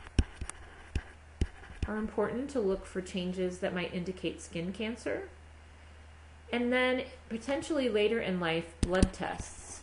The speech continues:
that might indicate things, and we'll put this one here for men, things like a P S A. And some of the recommendations for doing these change from time to time, so that would be something just to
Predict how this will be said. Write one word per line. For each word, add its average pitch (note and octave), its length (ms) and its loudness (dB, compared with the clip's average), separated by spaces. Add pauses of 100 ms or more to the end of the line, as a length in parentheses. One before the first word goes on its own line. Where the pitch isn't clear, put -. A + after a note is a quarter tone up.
that - 220 -4
might F3+ 380 2
indicate F3+ 520 2 (120)
things, D#3+ 640 -2 (100)
and E3 200 -2
we'll E3+ 220 4
put F#3 260 -4
this - 240 -4
one E3 220 -4
here D#3+ 160 -2
for D#3 240 -8
men, D#3+ 500 -2 (500)
things F3+ 280 6
like F3 160 0
a - 60 4
P - 260 4
S E3 200 2
A. D3+ 240 0 (240)
And E3+ 200 -2
some C4+ 220 0
of A#3+ 180 0
the F3+ 500 4
recommendations F3 800 -2
for - 140 -8
doing E3 340 0
these D3+ 400 -8
change E3+ 520 -6
from E3 200 -6
time D#3 300 -6
to - 80 -12
time, D3+ 420 -6
so - 140 -4
that E3 180 -2
would F#3 120 -2
be F#3 100 0
something E3 400 -4
just E3+ 300 -6
to D3+ 160 0